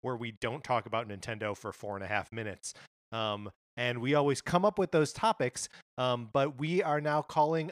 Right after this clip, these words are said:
on you, the listener, to suggest topic ideas, things that we can talk about four minutes and thirty-three seconds that have nothing to do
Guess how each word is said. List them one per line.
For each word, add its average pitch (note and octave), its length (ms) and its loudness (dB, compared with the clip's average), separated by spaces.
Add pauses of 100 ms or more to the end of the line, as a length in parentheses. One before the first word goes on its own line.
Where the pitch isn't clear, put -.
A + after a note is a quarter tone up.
on C3+ 240 0
you, C#3 420 4
the B2+ 120 -2
listener, B2 480 -2 (300)
to D3 100 -6
suggest D3 760 0
topic - 480 -2
ideas, C3+ 560 -4
things D#3+ 220 -2
that F3+ 60 0
we E3 80 -2
can D#3 120 -6
talk D#3 220 2
about C3+ 300 0
four C#3 180 -2
minutes D3+ 260 -2
and B2+ 80 -8
thirty-three D3+ 360 -2
seconds D3 460 -2 (320)
that C3 180 2
have B2 260 2
nothing C#3 520 -4
to D#3+ 140 -8
do B2 420 -2